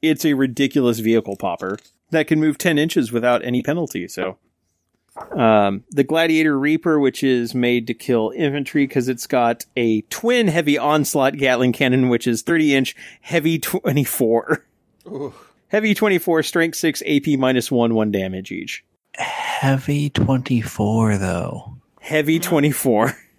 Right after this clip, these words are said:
Speaker 1: Now, it does not have the improved optics, so it only hits on threes instead of, uh, in twos, but still twenty-four shots off of that thing. And then the Gladiator Valiant, which has a twin las talon, which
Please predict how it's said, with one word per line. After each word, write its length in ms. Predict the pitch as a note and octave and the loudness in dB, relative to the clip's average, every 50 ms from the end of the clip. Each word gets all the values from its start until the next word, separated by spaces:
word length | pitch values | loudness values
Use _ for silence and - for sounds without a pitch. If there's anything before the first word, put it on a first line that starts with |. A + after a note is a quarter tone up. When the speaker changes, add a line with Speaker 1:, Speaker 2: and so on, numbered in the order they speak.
| _ _ _ _ _ _ _ _ | _ _ _ _ _ _ _ _
Speaker 1:
Now, 180 | D3+ D#3 D#3 | 0 0 0
it 180 | D#3 D#3 F#3 D#3 | 2 0 0 0
does 200 | D3+ F3 E3+ C3+ | 2 0 0 2
not 180 | F3 D#3+ D3 C#3 | 0 0 0 0
have 260 | D#3 D3 D3 C3+ C3 | 2 0 0 2 2
the 100 | C3+ B2 | 2 2
improved 380 | A#2+ A#2 - - C3+ B2 A#2+ | 2 0 0 0 0 0 2
optics, 420 | A#2+ A2 A2 - - A2+ G#2 - - | 2 0 0 0 -2 -6 -6 -4 -2
so 100 | - C3 | 0 2
it 60 | C3 | 2
only 220 | D#3 E3 E3 D#3+ C#3+ | 2 2 2 2 2
hits 240 | C#3 D3+ - - - | 2 0 0 2 0
on 180 | B2 A#2 A2+ | 2 2 0
threes 460 | - - - C3 B2 A#2+ A#2+ A#2 G#2+ | -2 -2 -2 0 2 2 0 0 0
instead 440 | A2 G#2 G#2 - - - A#2 G#2+ G2+ | -2 -4 -6 -6 -4 -2 0 0 0
of, 220 | G2+ G2+ G2 G2+ G#2+ | 0 -4 -4 -4 -4
uh, 300 | G2+ F#2+ F2+ F2+ F2+ - _ _ | -2 -2 -2 -2 -4 -6 _ _
in 220 | - A2 G2+ F#2+ | -10 -8 -8 -8
twos, 480 | - - - - G#2+ G2+ F#2+ F2+ F2+ - | -10 -6 0 0 2 2 0 -4 -8 -6
but 300 | _ A2 G#2+ - - - | _ -4 -4 -4 -4 -8
still 260 | - - D#3+ C3+ A2+ | -2 2 2 2 2
twenty-four 580 | - - - F#3+ F3+ D#3+ D3+ - - D3+ C3 | 0 0 2 4 4 4 4 4 4 4 4
shots 440 | A#2 - - B2+ G#2 F#2+ F#2 - - | 4 4 2 2 2 2 0 -2 -4
off 140 | G2+ F#2+ - | -6 -4 -4
of 100 | G#2 G2 | -6 -4
that 220 | G2+ F#2+ F#2 - | -4 -4 -4 -6
thing. 340 | - F2+ F2 D#2+ C#2 - C3 _ _ _ _ _ _ _ _ _ _ _ _ _ _ _ _ _ | -8 -8 -8 -8 -10 -12 -16 _ _ _ _ _ _ _ _ _ _ _ _ _ _ _ _ _
And 160 | - D#3 D3 | -4 -2 -2
then 120 | D3 D3 D3 | 0 0 0
the 80 | D3 | 0
Gladiator 560 | - C#3+ D#3 D3+ D#3 D#3 D3+ D3 D3 D3 C#3+ | 0 0 0 0 2 2 2 2 2 2 0
Valiant, 500 | C3 C3+ D#3 C#3+ C#3+ C#3+ C#3 C3 C3 C#3 | 0 0 0 0 0 0 0 0 -2 -2
which 200 | - D3+ B2 - | -2 -4 -4 -2
has 300 | - B2+ A#2+ A#2 A#2 A2 | -2 0 0 0 0 -2
a 120 | A2 A2 A2 | -4 -8 -8
twin 260 | - - D3+ C3+ B2 | -4 -2 0 0 2
las 320 | A#2+ A#2+ A2+ A2+ A2 - | 0 0 0 0 -2 -2
talon, 400 | - - A#2+ A2+ A2 A2 G#2+ A2 | -4 -2 -2 -2 -2 -2 -2 -2
which 240 | G#2+ G#2+ G#2 - - | -2 -4 -4 -6 -12